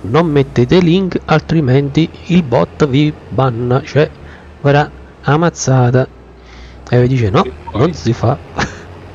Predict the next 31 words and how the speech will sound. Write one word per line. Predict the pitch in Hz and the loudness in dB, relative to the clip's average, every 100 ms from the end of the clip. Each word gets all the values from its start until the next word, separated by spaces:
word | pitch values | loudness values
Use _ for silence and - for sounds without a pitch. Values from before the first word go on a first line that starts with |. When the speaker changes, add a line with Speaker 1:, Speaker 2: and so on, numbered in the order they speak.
| - - - - - - | -20 -20 -20 -20 -20 -20
Speaker 2:
se | - 120 - | -14 -14 -12
ci | - 123 | -14 -12
piace | 127 110 92 - 107 143 123 | -8 -8 -8 -12 -12 -12 -12
il | 117 107 98 | -14 -14 -12
vostro | 139 - 139 | -12 -10 -10
nome, | 143 110 95 107 143 | -10 -10 -10 -12 -14
c'è | - | -12
il | 110 | -10
rischio | 170 - 139 | -10 -12 -8
che | 131 | -8
nasce | 123 190 - | -8 -10 -10
anche | 165 185 170 | -10 -8 -8
la, | 143 - | -8 -8
la, | 131 123 139 160 123 | -6 -4 -4 -6 -8
la | 123 | -10
clip | 170 202 - 156 | -8 -8 -6 -6
con | 143 | -6
l'inno. | 151 220 208 185 - - | -6 -6 -6 -10 -14 -6
Speaker 1:
Esattamente, | 123 - 160 - 135 175 143 120 117 113 127 - - - - - | -4 0 0 0 2 2 2 2 0 0 -2 -10 -20 -20 -18 -4
mi | 143 | 2
nasce, | 143 131 - 143 139 - - - | 2 2 0 0 0 -4 -18 -8
mi | 151 | 0
nasce | 147 139 - | 2 2 0
praticamente | 156 175 165 151 147 147 139 135 135 123 - - - - - - | 2 2 4 4 4 4 2 4 2 2 -8 -18 -16 -18 -18 -4
la, | 156 139 135 131 131 | 2 4 4 4 4
la | 131 127 | 4 4
clip | 170 170 | 2 2
pubblicitaria, | 170 151 147 147 147 143 180 117 98 - | 0 -2 -2 2 2 4 4 2 0 -4
e, | - - 143 | -6 -2 -2
e | |
quindi | 139 185 139 120 117 113 117 117 | 2 2 2 2 2 2 0 -2